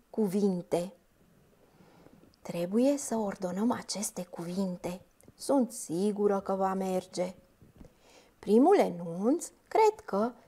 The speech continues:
este despre Mihaela, nu-i așa? Și voi vedeți astfel. Să ordonăm prima dată cuvintele și vi le citesc.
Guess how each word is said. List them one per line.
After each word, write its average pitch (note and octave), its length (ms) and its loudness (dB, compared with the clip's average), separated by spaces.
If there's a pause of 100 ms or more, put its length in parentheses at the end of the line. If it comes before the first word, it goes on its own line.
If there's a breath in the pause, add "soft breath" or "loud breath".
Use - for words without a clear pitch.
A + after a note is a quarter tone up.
este F#3+ 420 -2
despre G3+ 460 0
Mihaela, F#3+ 920 0 (340 soft breath)
nu-i F#3 200 2
așa? A#3+ 480 0 (460 soft breath)
Și - 160 -2
voi F#3+ 240 4
vedeți F#3 500 -2
astfel. F#3+ 640 -6 (3000 soft breath)
Să - 360 4
ordonăm G#3 680 -2 (260)
prima A#3+ 360 -2
dată G#3 460 -6 (120)
cuvintele F3+ 840 -10 (240)
și - 200 -6
vi D4+ 220 4
le C#4+ 140 6
citesc. - 760 -8